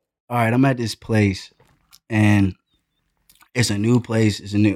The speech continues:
whatever. It was in, it was in California or whatever. So it was last week. And we walk in and we're waiting in line to go to this bar. And this girl walks up and she just starts smiling and grinning and everything at me and starts talking to me,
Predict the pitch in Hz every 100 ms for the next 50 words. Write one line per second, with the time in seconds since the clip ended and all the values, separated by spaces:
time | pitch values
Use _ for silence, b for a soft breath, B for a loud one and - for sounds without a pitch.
0 | 95 110 104 104 113 107 107 101 107 101
1 | 98 98 90 101 95 95 92 90 - -
2 | 101 101 95 107 98 95 - 107 - B
3 | B B B B - - 98 104 101 -
4 | _ _ _ _ _ _ _ _ 113 113
5 | 123 113 107 123 131 123 113 117 110 120
6 | 120 113 110 110 104 101 101 101 110 98
7 | 104 87 87 - - _ _ _ _ _
8 | _ _ _ 71 78 - - _ _ _
9 | - 107 - 120 110 107 113 101 - 98
10 | - - _ _ _ _ _ _ 107 107
11 | 110 107 107 95 - 95 85 - - -
12 | 104 104 110 107 98 95 101 107 101 95
13 | - 104 104 101 98 95 95 95 - 92
14 | 87 - 107 104 101 87 -